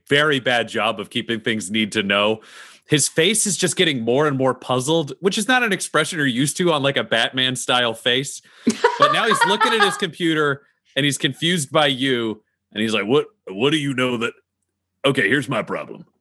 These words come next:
I wanted more information. You told me I can't have it, but now you're telling me there's some cult and I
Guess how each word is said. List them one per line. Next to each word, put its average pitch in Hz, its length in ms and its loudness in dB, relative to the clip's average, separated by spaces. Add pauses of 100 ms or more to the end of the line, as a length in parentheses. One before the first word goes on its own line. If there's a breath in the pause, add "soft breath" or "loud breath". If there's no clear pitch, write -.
(200)
I 143 140 4
wanted 156 320 -2
more 131 160 -2
information. 110 540 -2
You 101 100 -4
told 117 200 2
me 110 80 0
I 104 120 0
can't 101 220 -2
have 101 200 0
it, 80 140 -8 (480 soft breath)
but 95 100 -2
now 123 100 2
you're 139 140 0
telling 131 240 0
me 131 80 2
there's 123 240 0
some 104 200 -4
cult 123 440 0 (520)
and 95 100 -8 (160)
I 120 220 2